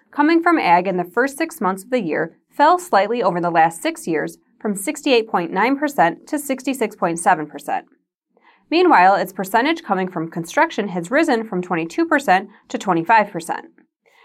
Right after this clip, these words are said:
This was the second highest percentage recorded in the last six years,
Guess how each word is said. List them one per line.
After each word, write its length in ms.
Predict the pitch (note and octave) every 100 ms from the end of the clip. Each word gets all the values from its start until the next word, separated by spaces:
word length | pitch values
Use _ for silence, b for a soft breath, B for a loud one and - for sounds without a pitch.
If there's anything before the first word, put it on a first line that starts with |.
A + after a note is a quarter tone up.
| b
This 160 | C#4+ D4
was 140 | F4
the 120 | E4+
second 360 | - A3+ A3+ C#4+
highest 300 | D4+ D#4 D4+
percentage 440 | D#4 D#4 E3+ G3+
recorded 360 | A#3 A3+ F3+ E3+
in 60 | F3
the 100 | F3
last 300 | F3+ G#3+ -
six 220 | C4+ -
years, 300 | D#3+ D3